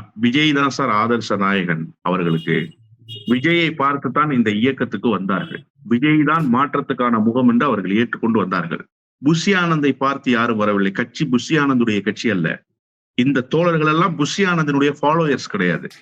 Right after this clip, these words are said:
விஜயினுடைய ஃபாலோயர்ஸ். கட்டமைப்புக்குள்ள அவர் பொதுச் செயலாளர் என்கிறார். பொதுச் செயலாளருக்கான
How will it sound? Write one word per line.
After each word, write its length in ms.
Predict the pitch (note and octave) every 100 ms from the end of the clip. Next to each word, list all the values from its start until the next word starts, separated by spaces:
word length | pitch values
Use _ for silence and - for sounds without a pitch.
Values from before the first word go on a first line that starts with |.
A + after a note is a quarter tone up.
| -
விஜயினுடைய 720 | B2 C#3 F3+ F3 D#3 D#3 E3
ஃபாலோயர்ஸ். 520 | E3 A#2+ A#2+ F#2 D#2+ - _ _ _ _ _
கட்டமைப்புக்குள்ள 720 | B2 - A3 A3 F#3 F3 F#3+
அவர் 200 | A#3+ F#3+
பொதுச் 300 | E3 D#3+ F#3+
செயலாளர் 360 | F3+ E3 D#3+ C#3+
என்கிறார். 340 | C3+ C#3+ A3 A#3+
பொதுச் 300 | F3+ G#3 A3
செயலாளருக்கான 800 | G3 G3 F#3+ F3+ E3+ E3+ D3+ E3